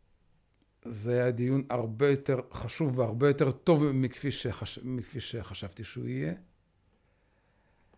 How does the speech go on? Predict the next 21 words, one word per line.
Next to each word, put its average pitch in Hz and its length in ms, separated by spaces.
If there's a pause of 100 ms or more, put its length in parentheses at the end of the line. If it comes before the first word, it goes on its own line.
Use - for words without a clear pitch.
(2000)
אני 131 120
חושב 170 140
שבעידן 117 1500
הזה 107 220
שבו 120 680
האלגוריתם 110 640
של 123 180
הפייסבוק, 117 800
אה, 110 260 (420)
מחבר 123 340
אותנו 127 360
לאנשים 113 560
שחושבים 120 1040
כמונו 127 720 (720)
ואוהבים 123 800
את 135 120
אותם 131 260
הדברים 123 240
ש-, - 100 (140)
שאנחנו 123 520
אוהבים, 123 320